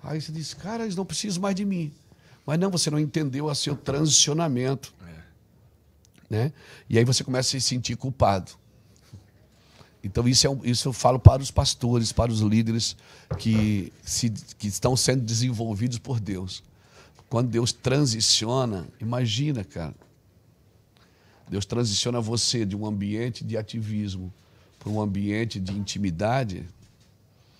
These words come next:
Speaker 1: não é? Aí você, eu me lembro quando eu era mais novo, não faz muito tempo, e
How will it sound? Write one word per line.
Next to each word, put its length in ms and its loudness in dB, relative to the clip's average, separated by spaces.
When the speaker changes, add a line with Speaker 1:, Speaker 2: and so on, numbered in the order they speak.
Speaker 1:
não 160 -6
é? 360 -2
Aí 180 -2
você, 320 0
eu 120 2
me 100 2
lembro 340 0
quando 220 -6
eu 360 -6
era 180 0
mais 200 0
novo, 520 2
não 100 -6
faz 200 0
muito 200 -6
tempo, 360 -2
e 100 -8